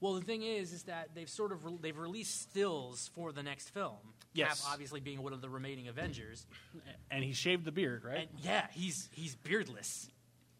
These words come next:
Speaker 2: Yeah.
Speaker 1: And he's, and he's in a costume that's, I would say, more vaguely reminiscent of his, uh,
Speaker 2: Like, he's got
Speaker 1: his
Speaker 2: the
Speaker 1: first
Speaker 2: scale
Speaker 1: Avenger.
Speaker 2: armor.
Speaker 1: Yeah, the,
Speaker 2: Yeah, he's
Speaker 1: the
Speaker 2: got the s-,
Speaker 1: first Avengers
Speaker 2: mm-hmm.
Speaker 1: days. And people were losing their shit.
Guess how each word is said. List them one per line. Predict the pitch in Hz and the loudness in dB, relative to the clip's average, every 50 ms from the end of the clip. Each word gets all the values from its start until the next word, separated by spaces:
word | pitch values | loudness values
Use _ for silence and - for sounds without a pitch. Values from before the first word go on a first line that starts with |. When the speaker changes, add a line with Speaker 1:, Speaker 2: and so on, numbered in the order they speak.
| - - - | -20 -10 -2
Speaker 2:
Yeah. | 156 156 | 0 0
Speaker 1:
And | 156 | 0
he's, | 165 147 - - | 0 -2 -4 -6
and | 156 156 | -6 -4
he's | 160 151 139 - 175 | -4 -4 -6 -4 -4
in | 190 196 185 | -2 -2 -2
a | 175 | -2
costume | 170 185 - 190 180 175 175 - 196 180 165 | -4 -2 -2 0 0 0 0 -2 -4 -2 -2
that's, | 165 156 - - - | -2 -2 -4 -6 -4
I | 156 196 | -2 -2
would | 220 214 - | -2 -2 -4
say, | - 208 202 190 | -2 -2 -2 -2
more | 175 165 160 160 180 185 | -2 -2 -2 -2 -2 -2
vaguely | 160 135 147 156 165 156 165 165 | -2 -2 -2 -4 -4 -4 -4 -4
reminiscent | 156 156 147 147 147 147 147 143 143 - 147 139 131 | -2 -2 -2 -2 -2 -4 -4 -4 -4 -6 -6 -6 -6
of | 123 139 139 127 | -8 -8 -8 -8
his, | 131 135 139 135 135 131 127 123 123 | -8 -8 -6 -6 -6 -6 -6 -8 -6
uh, | 131 127 123 120 120 117 113 | -4 -4 -2 -2 -2 2 2
Speaker 2:
Like, | 180 160 | 4 4
he's | 160 165 | 6 6
got | 180 170 | 6 6
Speaker 1:
his | 156 156 | 6 4
Speaker 2:
the | - | 6
Speaker 1:
first | 202 196 196 | 8 10 12
Speaker 2:
scale | 190 175 156 | 12 12 12
Speaker 1:
Avenger. | 147 139 123 123 120 | 10 10 8 4 2
Speaker 2:
armor. | - 139 | 0 -2
Speaker 1:
Yeah, | 156 139 123 123 | -2 -2 -2 0
the, | 127 147 | 6 6
Speaker 2:
Yeah, | 180 135 | 6 8
he's | 135 135 | 8 4
Speaker 1:
the | 139 135 | 2 2
Speaker 2:
got | |
the | 131 160 | 2 2
s-, | |
Speaker 1:
first | 185 170 - 175 | 0 0 -2 -2
Avengers | 147 160 170 170 127 127 - 160 | 0 0 0 0 0 -2 0 2
Speaker 2:
mm-hmm. | 156 160 170 160 | 4 4 4 4
Speaker 1:
days. | - - - - - - - - - - - - - - - - - 156 | 2 -4 -12 -16 -18 -20 -18 -20 -20 -20 -20 -20 -20 -20 -18 -14 -10 -8
And | 160 165 165 160 151 151 147 147 143 135 143 - | -6 -4 -2 -2 -2 -2 -2 -4 -8 -10 -12 -10
people | - 196 208 202 170 202 190 185 175 170 165 156 156 147 - - - - - - - - - - - - - 151 139 | -4 -4 -2 -2 0 0 2 4 4 2 2 0 -2 -4 -8 -14 -20 -20 -20 -20 -20 -20 -20 -20 -20 -18 -12 -6 2
were | 151 170 160 156 151 143 | 4 6 6 6 6 4
losing | 135 135 156 175 180 170 139 170 165 156 156 147 | 2 2 2 2 2 2 2 0 0 0 -2 -2
their | 139 131 127 120 | 0 0 0 0
shit. | 113 - - - 185 156 120 - - | -2 -4 -6 -4 -6 -8 -8 -10 -14